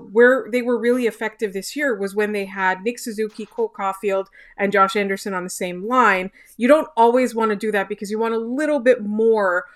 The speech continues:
on, on that line, you know, but putting Josh Anderson there distracted top lines and defensemen of the other team, right? And so he was able to kind of create noise, bull in a china shop, that kind of thing,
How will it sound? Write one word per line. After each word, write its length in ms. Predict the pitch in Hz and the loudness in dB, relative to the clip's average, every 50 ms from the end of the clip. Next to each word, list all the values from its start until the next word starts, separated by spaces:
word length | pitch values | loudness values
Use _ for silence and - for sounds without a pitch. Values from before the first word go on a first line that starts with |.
| _ _ _ - | _ _ _ -2
on, 200 | 196 202 202 190 | -2 -2 -2 -2
on 160 | - 208 202 202 | -4 -4 -2 0
that 200 | 202 196 190 - | 0 0 0 -2
line, 280 | 202 196 180 156 143 | -2 -2 -2 -2 -2
you 80 | 156 180 | -6 -4
know, 140 | 196 208 208 | -4 -2 0
but 180 | 214 233 233 | -2 -2 -2
putting 240 | - 262 285 294 294 | 0 -2 -2 0 0
Josh 240 | 311 294 285 277 - | 0 0 0 0 0
Anderson 380 | 233 226 220 214 - - 214 | -2 -2 -2 -4 -4 -6 -6
there 140 | 196 190 190 | -4 -4 -4
distracted 880 | 196 180 214 208 - - - 226 214 214 214 208 - 214 196 196 180 - _ _ _ _ - | -2 -4 -4 -4 -4 -4 0 4 4 4 2 2 -4 -4 -4 -4 -6 -10 _ _ _ _ -14
top 300 | - 214 214 208 214 208 | -4 0 0 0 0 0
lines 300 | 208 196 196 190 190 - | -4 -2 -2 -4 -4 -8
and 160 | 180 190 180 | -10 -8 -8
defensemen 560 | 185 180 - 185 180 - - 202 185 190 - | -10 -12 -12 -14 -12 -10 -8 -8 -8 -8 -8
of 140 | - 202 185 | -8 -8 -6
the 120 | - 190 - | -6 -6 -6
other 220 | 175 165 180 185 | -4 -6 -6 -10
team, 320 | - - - 202 175 165 | -10 -8 -8 -8 -8 -8
right? 240 | 165 175 180 214 220 _ _ _ _ _ - | -4 -2 -2 -2 -2 _ _ _ _ _ -2
And 180 | 220 214 214 202 | -2 0 0 0
so 180 | - 240 220 | 2 2 2
he 360 | 214 220 - - 269 285 285 294 | 0 0 -4 -6 -2 -2 -2 0
was 240 | 285 294 262 - - | -2 -2 -2 -4 -4
able 320 | 220 220 226 220 208 220 214 | -2 0 0 2 2 0 0
to 140 | 214 - 220 - | 0 -4 -10 -8
kind 260 | - 214 214 196 196 | -6 -4 -2 -2 -2
of 100 | 196 - | -4 -8
create 460 | - - 240 226 226 233 240 - 196 | -8 -6 -2 4 4 4 4 4 0
noise, 420 | 202 202 208 208 208 202 208 196 | -2 0 0 2 2 0 0 -2
bull 220 | 170 - 214 208 214 | 0 2 2 4 4
in 100 | 220 220 | 2 0
a 60 | 208 | -2
china 380 | 208 - - 202 196 196 196 196 | -6 -6 -4 -2 -2 -2 -4 -6
shop, 340 | - - 196 185 185 180 | -6 -2 -2 -2 -2 -2
that 180 | - 190 147 - | -2 -6 -6 -4
kind 160 | - 220 208 | -4 -4 -2
of 140 | 214 208 - | -2 -2 -2
thing, 300 | - 214 185 185 190 - | -4 -4 -4 -4 -6 -10